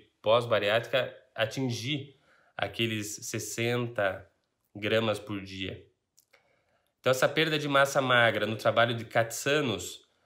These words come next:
no, no caso do bypass, mostrou uma perda de dezessete por cento de massa magra no primeiro ano de pós-operatório, uma perda de massa magra muito acelerada, porque em idosos, nos trabalhos de sarcopenia, essa perda de massa magra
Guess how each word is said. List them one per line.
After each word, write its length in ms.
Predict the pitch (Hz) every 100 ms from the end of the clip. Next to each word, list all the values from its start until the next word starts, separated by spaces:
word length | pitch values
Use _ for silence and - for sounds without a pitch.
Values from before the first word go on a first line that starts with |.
| _ _
no, 240 | 110 107 92
no 80 | 107
caso 240 | 123 123
do 80 | 123
bypass, 680 | 120 127 123 143 131 95 -
mostrou 340 | 117 117 - 127
uma 80 |
perda 320 | 120 131 127 120
de 120 | 113
dezessete 600 | 113 117 110 - 170 -
por 140 | 151
cento 280 | - 120 123
de 100 | 117
massa 280 | 107 107 101
magra 300 | 101 117 117
no 120 | 117
primeiro 440 | 120 110 127 131
ano 180 | 113 120
de 100 | 113
pós-operatório, 960 | - 101 101 - 139 139 131 127 165 180 _ _ _ _ _ _ -
uma 140 | 98
perda 200 | 110 107
de 60 | 113
massa 300 | 113 117 117
magra 440 | 110 113 120 -
muito 720 | 107 104 107 113 135 - 165 -
acelerada, 800 | 120 - 147 139 98 90 - - _ -
porque 260 | 117 -
em 160 | 139 151
idosos, 680 | 123 110 151 165 107 98
nos 140 | 107 101
trabalhos 420 | 104 110 123 113
de 100 | 113
sarcopenia, 1040 | - 117 120 117 104 101 123 175 123 98
essa 240 | - - 110
perda 320 | - 143 147
de 80 | 123
massa 260 | 113 113
magra 560 | 104 107 147 160 160